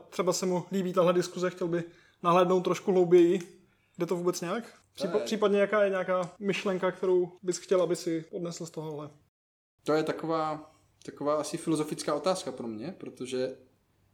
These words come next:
Speaker 2: ačkoliv mě ten obor přijde fascinující, a dělám ho už teďka vlastně nějakých devět, deset let a baví mě to jako dost, tak vlastně nevím, jestli bych to někomu vyloženě jako doporučil, jo? Studovat to.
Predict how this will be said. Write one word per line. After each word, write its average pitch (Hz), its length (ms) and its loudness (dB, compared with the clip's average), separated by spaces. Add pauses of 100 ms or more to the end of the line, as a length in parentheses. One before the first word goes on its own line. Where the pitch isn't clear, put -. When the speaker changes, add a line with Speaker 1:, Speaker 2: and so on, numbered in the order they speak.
(200)
Speaker 2:
ačkoliv 190 480 0
mě 185 100 -2
ten 175 160 -6
obor 170 180 -4
přijde 175 240 -6
fascinující, 139 920 -8 (480)
a 127 60 -8
dělám 135 260 0
ho 143 100 -4
už 151 240 -6
teďka - 320 -8
vlastně 123 260 -6
nějakých 123 260 -12
devět, 117 180 -8
deset 120 240 -10
let 135 300 -10 (220)
a 156 80 -12
baví 127 380 -2
mě 139 100 0
to 117 140 -4
jako 117 160 -6
dost, 127 460 -10 (200)
tak - 260 -12 (280)
vlastně 117 260 -8
nevím, 156 180 2
jestli 175 180 0
bych 170 100 -4
to 185 100 -4
někomu 180 240 -2
vyloženě 180 240 0
jako 180 140 -2
doporučil, 185 440 -2
jo? 98 260 -10 (240)
Studovat 131 540 0
to. 92 120 -16